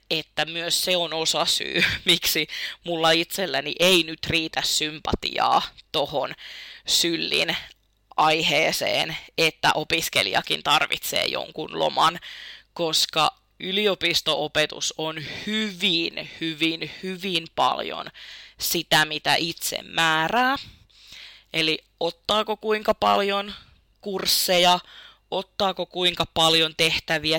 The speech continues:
tekeekö luentotenttejä, tekeekö esseitä. Se on hyvin paljon siitä kiinni, mitä sen yliopiston kanssa sovitaan.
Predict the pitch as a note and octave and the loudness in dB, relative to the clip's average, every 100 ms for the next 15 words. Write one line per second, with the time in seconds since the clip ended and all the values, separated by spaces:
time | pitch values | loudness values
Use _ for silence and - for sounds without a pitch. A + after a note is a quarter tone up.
0 | - F#3+ - G3 E3+ C#3+ D3+ E3 G3 G3 | 0 -2 2 2 2 -2 -6 0 2 2
1 | F3+ - E3+ E3 - - D#3+ D#3+ D#3+ F3 | -2 2 2 2 -4 -2 0 2 0 -2
2 | E3 F3+ E3+ C#3 D3+ - - - - - | 0 2 2 2 -4 -8 -10 -14 -14 -4
3 | F#3+ G3+ - - - D#3+ D#3 E3 D#3+ - | 2 4 4 2 2 4 4 2 0 0
4 | A3+ A3+ A#3+ A3+ F3+ D#3+ D3+ D#3 D3+ - | -2 -2 -2 -2 0 2 2 2 0 0
5 | G#3 F3 D#3 - D3+ D#3 F3+ G3+ E3+ D3+ | 0 -2 -4 -2 -4 -4 -2 0 2 0
6 | - A3 E3 D3+ - - - - - - | -2 0 0 0 -4 -4 -4 -4 -4 -2
7 | - - D#3+ - - - G2 | -2 -2 0 -2 -2 0 0